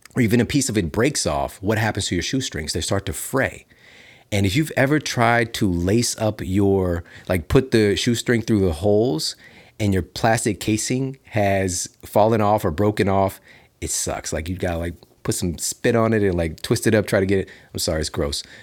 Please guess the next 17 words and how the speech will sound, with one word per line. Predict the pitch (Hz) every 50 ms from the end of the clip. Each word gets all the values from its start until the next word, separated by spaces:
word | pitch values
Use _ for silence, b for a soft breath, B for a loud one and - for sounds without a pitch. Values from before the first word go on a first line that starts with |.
| B B B
But | - 110 98 78
that's | 78 117 127 139 135 - - - - - - _
what | 113 113
we | 113 110
have | 113 120 110
to | - 104
do | 92 95 - 90 87 104
because | 82 92 - - 117 104 95 92 92 87 - -
our, | - 95 92 92 85 - _ _ _ _ _ _ - -
uh, | - 73 69 71 - - - -
the, | 90 87 110 110
our | - 110 104
shoestrings | - - 160 - - 120 107 -
have | 110 98
started | - 107 95 90 90
to | -
fray. | 87 - - 82 76 - -